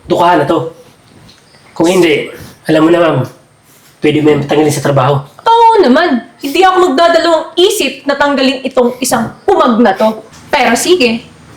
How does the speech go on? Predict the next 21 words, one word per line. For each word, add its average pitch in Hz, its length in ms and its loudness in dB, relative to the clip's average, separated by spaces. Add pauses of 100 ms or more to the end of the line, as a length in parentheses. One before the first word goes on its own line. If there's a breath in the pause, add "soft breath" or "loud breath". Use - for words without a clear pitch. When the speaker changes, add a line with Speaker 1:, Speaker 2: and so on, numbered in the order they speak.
(140)
Speaker 2:
since - 540 -2
nagdesisyon 311 640 0
itong 349 160 -4
si 311 140 -2
Jeboy, 214 580 0 (440)
nakakaltasin 254 760 0
sa 247 100 -2
sahod 233 400 0
niya, 196 160 -2 (720)
bigyan 330 340 2
mo 302 100 2
ng 302 200 2
lugaw 247 280 2
yan. 214 280 0 (280)
Pero, 262 520 0 (640)
malaki 320 380 2
pa 302 100 0
rin 294 140 -2
yung 247 120 -2
babayaran 233 760 0
mo. 220 180 -4